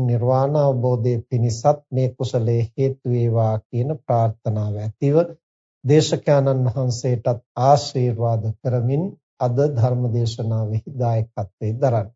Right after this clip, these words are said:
මේ යහපත් අරමුණු පෙරදරි කොටගෙන හැම දිනාටම ධම්මසන්න අවස්ථාව සලස්වා දීම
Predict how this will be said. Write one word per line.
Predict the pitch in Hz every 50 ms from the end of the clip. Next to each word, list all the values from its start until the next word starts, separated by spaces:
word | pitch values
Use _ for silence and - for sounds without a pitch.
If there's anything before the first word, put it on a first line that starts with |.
| _ _ _ _ _ _ _ _ _ _ _ _ _ _ -
මේ | 156 156 156
යහපත් | 165 151 175 165 - 185 170 175 -
අරමුණු | 151 135 139 143 143 143 139 143 127
පෙරදරි | - - 135 131 135 123 135 127 127 107
කොටගෙන | - - 117 - - 120 110 104 120 123 127 143
හැම | 160 180 175 - _ _ _ 143 139 139
දිනාටම | 120 131 127 117 131 131 131 135 131 113 - 135 123 127 117 104
ධම්මසන්න | 101 120 - 143 139 139 135 135 120 113 - 127 120 123 120
අවස්ථාව | 117 110 117 131 123 - - _ _ 135 123 123 117 120
සලස්වා | 113 113 - 117 104 104 107 107 - _ - 117 117 117
දීම | 110 104 120 127 131 127 139